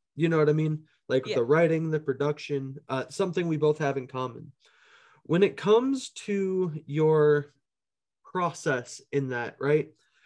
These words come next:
Speaker 1: Is it always the same process when you're getting down to write a song, or is it something that changes kinda as you're rolling with it?
Speaker 2: There's some kind of staples to my process, but there,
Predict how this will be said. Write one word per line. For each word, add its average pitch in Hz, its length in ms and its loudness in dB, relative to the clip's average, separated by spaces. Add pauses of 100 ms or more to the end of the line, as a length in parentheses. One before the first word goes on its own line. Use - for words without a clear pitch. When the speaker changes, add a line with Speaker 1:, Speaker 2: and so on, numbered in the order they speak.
(480)
Speaker 1:
Is 170 240 2
it 208 200 6
always 202 460 6
the 147 120 -2
same 180 400 -2
process 156 680 -6
when 156 120 -6
you're 135 120 -4
getting 143 320 2
down 139 280 0
to 156 60 -4
write 160 200 -2
a 156 40 -4
song, 165 480 -6
or 135 260 0 (180)
is 143 160 -2
it - 200 -2
something 165 360 -2
that 135 160 -2
changes 151 540 -2
kinda 135 300 -6
as 131 300 -4
you're 123 120 -2
rolling 123 380 -2
with 113 200 -10
it? - 140 -20 (1000)
Speaker 2:
There's 220 440 -4 (160)
some 185 480 -6
kind 180 180 -6
of 147 120 -10
staples 175 840 -12
to 190 120 -10
my 185 140 -8
process, 185 680 -10 (140)
but 160 220 -16
there, 160 260 -12